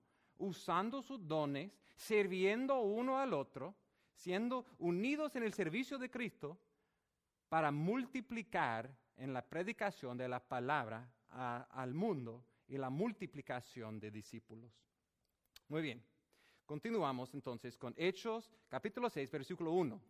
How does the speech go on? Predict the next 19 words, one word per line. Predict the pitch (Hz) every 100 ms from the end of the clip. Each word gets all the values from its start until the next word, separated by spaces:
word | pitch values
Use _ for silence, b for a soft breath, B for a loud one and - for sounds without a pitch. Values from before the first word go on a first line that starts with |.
| _
en | 135 139
que | 185 208
vemos | 185 160 143 170 -
primero | 190 165 151 175
la | 135
multiplicación | 160 254 269 254 240 220 220
de | 208
la | 196
iglesia | 165 156 180 185 262 269 b b
y | -
segundo | - 131 143 233 254
el | 156 165
conflicto | - 170 - 220 - -
que | - 127
llegó | 127 131 135 104
en | 110
la | 113
iglesia | 110 107 151
primitiva. | 117 110 - 156 117